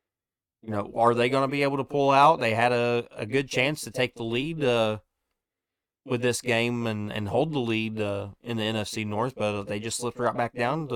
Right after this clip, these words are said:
allow the Bengals to step in. Uh, and thankfully that,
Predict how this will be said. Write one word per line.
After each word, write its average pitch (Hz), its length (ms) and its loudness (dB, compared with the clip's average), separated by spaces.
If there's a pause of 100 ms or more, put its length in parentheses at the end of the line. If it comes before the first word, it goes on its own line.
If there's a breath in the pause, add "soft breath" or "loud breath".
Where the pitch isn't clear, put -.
(120)
allow 110 200 2
the 110 100 -6
Bengals 113 500 -8
to 101 120 -8
step - 280 -6
in. 101 360 -10 (640)
Uh, 92 300 -10
and 95 160 -10
thankfully 120 540 0
that, 113 220 2